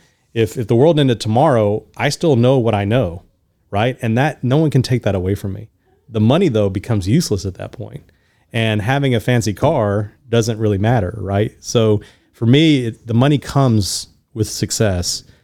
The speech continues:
but it shouldn't be your first focus. In fact, it should probably be number seven or eight on the list. You gotta live, but, you know, the, the experience of living life and, and picking up those things are more important. The second thing is, um,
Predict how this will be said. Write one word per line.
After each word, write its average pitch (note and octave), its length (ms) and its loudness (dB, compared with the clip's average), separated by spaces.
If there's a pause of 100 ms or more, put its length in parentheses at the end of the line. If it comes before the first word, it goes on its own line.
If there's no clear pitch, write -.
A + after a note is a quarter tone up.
(480)
but A2+ 320 0
it A#2 80 -2
shouldn't B2+ 280 0
be A#2+ 80 2
your G#2+ 120 2
first G2 280 -4
focus. G2 360 -4
In G#2 80 -2
fact, A2 200 -2
it G2+ 80 -6
should - 160 -6
probably G#2 420 -2
be F#2+ 160 -6
number F2 320 -8
seven G2 300 -2
or F2+ 80 -4
eight F#2 120 -4
on E2+ 100 -6
the D#2+ 60 -10
list. F2 420 -12
You B2+ 60 2
gotta E3 160 4
live, B2 540 2 (380)
but, A2 420 -2 (140)
you A2 140 0
know, G#2+ 340 2 (160)
the, G2+ 240 0
the G#2 120 2
experience A#2+ 580 0
of F#2+ 200 -2
living A2 260 0
life G#2 540 -2
and, G2+ 220 -6
and G2 180 -2
picking A#2 300 2
up G2+ 140 0
those F#2+ 200 -6
things F#2 280 -8
are F#2+ 80 -16
more G2 200 -8
important. G#2 440 -6 (640)
The A2 60 -8
second D3+ 340 2
thing C3 180 4
is, A2+ 420 2 (120)
um, G2+ 440 -2